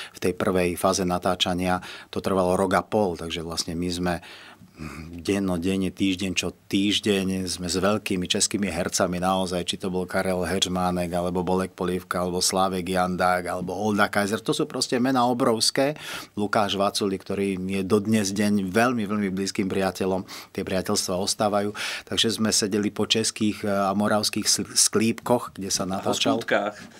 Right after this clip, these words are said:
Speaker 1: Hospúdkach, takže
Speaker 2: Ktorý z nich bol taký najväčší showman?
Speaker 1: Ó, najväčší
Speaker 2: Zostane to
Speaker 1: showman.
Speaker 2: medzi nami, samozrejme.
Speaker 1: <laughs> Tak, e, veľkú show tam predvádzal samozrejme Bolek Polívka, veď to už ako,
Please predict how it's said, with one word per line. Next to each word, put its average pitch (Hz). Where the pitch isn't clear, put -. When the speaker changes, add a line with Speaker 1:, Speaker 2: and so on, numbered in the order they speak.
Speaker 1:
Hospúdkach, 104
takže 98
Speaker 2:
Ktorý 180
z 156
nich 135
bol 113
taký 117
najväčší 117
showman? 101
Speaker 1:
Ó, 127
najväčší 139
Speaker 2:
Zostane 117
to -
Speaker 1:
showman. 101
Speaker 2:
medzi 98
nami, 95
samozrejme. 151
Speaker 1:
<laughs> 170
Tak, 170
e, 156
veľkú 220
show 156
tam 143
predvádzal 120
samozrejme 120
Bolek 92
Polívka, 92
veď 85
to -
už 95
ako, 90